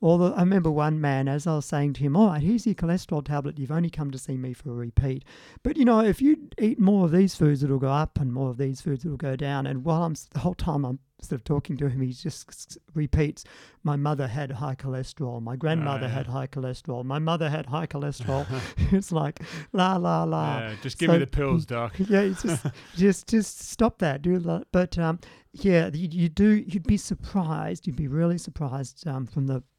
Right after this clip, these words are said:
Speaker 1: plant-based community perspective about just how sensitive an issue it is. Um,
Speaker 2: Mm.
Speaker 1: you know, I, I'm, I'm, I sound sexist, but the thirty-year-old woman demographic I find is the one I have to be most subtle and
Speaker 2: Oh,
Speaker 1: careful
Speaker 2: right.
Speaker 1: about.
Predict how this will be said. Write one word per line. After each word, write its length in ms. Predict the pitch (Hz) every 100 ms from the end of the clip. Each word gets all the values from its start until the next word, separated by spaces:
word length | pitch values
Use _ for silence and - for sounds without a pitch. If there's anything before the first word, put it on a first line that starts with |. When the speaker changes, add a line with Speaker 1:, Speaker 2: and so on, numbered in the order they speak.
| _
Speaker 1:
plant-based 480 | 160 151 - 135 -
community 400 | 139 139 127 127
perspective 580 | - 147 - 135 147 131 - - - _ 143
about 360 | 131 139 139 - -
just 500 | - - 185 190 -
how 220 | - 165 156
sensitive 680 | - 165 147 - 131 135
an 100 | 131
issue 440 | 131 131 160 131 131
it 80 | 120
is. 400 | 127 120 110 120
Um, 680 | 123 123 120 127 123 101 87
Speaker 2:
Mm. 540 | _ _ _ _ -
Speaker 1:
you 60 | 170
know, 100 | 135
I, 160 | 139 -
I'm, 320 | 160 160 156
I'm, 220 | 170 147 135 -
I 80 | 143
sound 300 | - 156 139
sexist, 480 | - 139 - 151 -
but 140 | 135
the 100 | 160
thirty-year-old 640 | 156 185 202 202 175 156 147
woman 280 | 165 147
demographic 680 | 131 135 135 - 127 - 143
I 80 | 139
find 320 | 123 139 123
is 60 | 131
the 120 | 156
one 220 | 131 123
I 40 | 127
have 100 | 120
to 80 | -
be 140 | 120
most 760 | 123 135 135 160 175 170 147 -
subtle 420 | 180 147 - 139
and 100 | 135
Speaker 2:
Oh, 60 | 131
Speaker 1:
careful 360 | 139 139 - 135
Speaker 2:
right. 100 | 131
Speaker 1:
about. 260 | 120 -